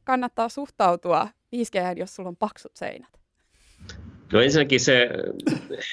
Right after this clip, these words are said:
Speaker 2: kuinka hyvin, <laughs> kuinka hyvin se radiosignaali läpäisee nämä niin sanotut paksut seinät, niin se, se riippuu siitä, että mikä on se taajuusalue, mit-, mi-, millä sitä viisi G,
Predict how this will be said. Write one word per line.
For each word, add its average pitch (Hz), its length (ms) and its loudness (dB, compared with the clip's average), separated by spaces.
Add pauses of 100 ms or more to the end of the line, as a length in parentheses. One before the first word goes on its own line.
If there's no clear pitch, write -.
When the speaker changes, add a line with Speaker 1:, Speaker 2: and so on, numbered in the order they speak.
(160)
Speaker 2:
kuinka 131 340 6
hyvin, 113 260 2 (240)
<laughs> - 220 0
kuinka 156 280 4
hyvin 127 260 6
se 123 260 2 (160)
radiosignaali 123 880 2
läpäisee 127 440 0
nämä 110 160 -2 (400)
niin 120 140 2
sanotut 127 340 2
paksut 127 400 0
seinät, 110 440 4 (100)
niin 101 120 -2 (720)
se, 113 180 2 (500)
se 131 140 2
riippuu 135 380 2
siitä, 151 300 2
että 113 100 -2
mikä 135 220 2
on 123 60 4
se 120 120 2
taajuusalue, 120 760 4
mit-, 92 320 0
mi-, 107 220 -6
millä 104 200 2
sitä 101 260 -2
viisi 107 240 2
G, - 60 -8